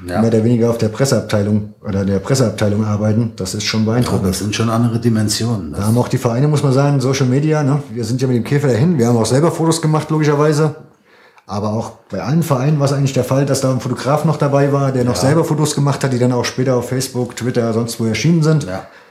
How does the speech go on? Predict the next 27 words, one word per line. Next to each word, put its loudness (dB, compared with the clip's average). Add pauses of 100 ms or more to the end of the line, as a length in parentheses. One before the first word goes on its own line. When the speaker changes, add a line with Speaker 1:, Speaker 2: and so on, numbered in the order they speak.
(600)
Speaker 1:
Und -6
Speaker 2:
Also 0
Speaker 1:
zwar 2
relativ 0
zügig -4
immer. -8
Speaker 2:
Ja, -2 (140)
die 0
waren 0
da 2
schon 2
sehr 4
firm, 2
ne? 2 (160)
Speaker 1:
Sehr -2
aktuell, -4
sehr 0
zeitnah. -4 (560)
Speaker 2:
Ja, -2
und 0
dann -2
sind 0
wir 2
in 2
Mönchengladbach 0
fertig 0
gewesen. 2